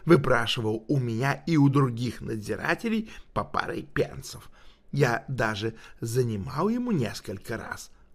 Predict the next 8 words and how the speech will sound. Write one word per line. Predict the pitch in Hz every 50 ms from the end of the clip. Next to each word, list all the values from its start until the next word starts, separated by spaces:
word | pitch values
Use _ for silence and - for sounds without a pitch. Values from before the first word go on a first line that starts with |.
| - -
Вот | - - 127 131 139 143 - - - - -
так». | - - - 202 - - - - - - - _ - - - - - - - - - - - - - - - - - - - - - - - _ - -
«Не | 143 127 135 135 131
знаете, | 113 101 98 101 98 107 139 185 233 277 311 285 - - - - - - - -
многим | 143 143 143 139 110 107 92 95 110 131 185 214 226
ли | 247 262 262 214 - - -
Джекинс | 135 131 113 143 123 - - - - - 95 - - - -
задолжал?» | 190 170 151 139 139 123 113 110 110 110 104 104 98 - - 101 - - -